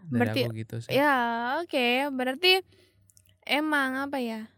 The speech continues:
Speaker 2: Aku menilainya bahwa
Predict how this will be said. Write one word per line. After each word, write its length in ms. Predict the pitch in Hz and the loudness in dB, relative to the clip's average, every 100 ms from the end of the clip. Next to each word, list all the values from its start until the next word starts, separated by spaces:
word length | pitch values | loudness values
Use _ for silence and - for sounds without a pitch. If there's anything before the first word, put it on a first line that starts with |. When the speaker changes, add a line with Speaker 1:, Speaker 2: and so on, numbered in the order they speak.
| _ _ _ _ _ _ _ | _ _ _ _ _ _ _
Speaker 2:
Aku 640 | - 254 349 349 339 302 - - - _ _ _ _ _ _ | -4 -2 2 4 4 4 0 -12 -20 _ _ _ _ _ _
menilainya 580 | - 247 262 254 262 330 | -8 -2 2 2 2 -2
bahwa 680 | 277 247 254 285 311 311 302 | 0 0 0 -2 -2 -4 -8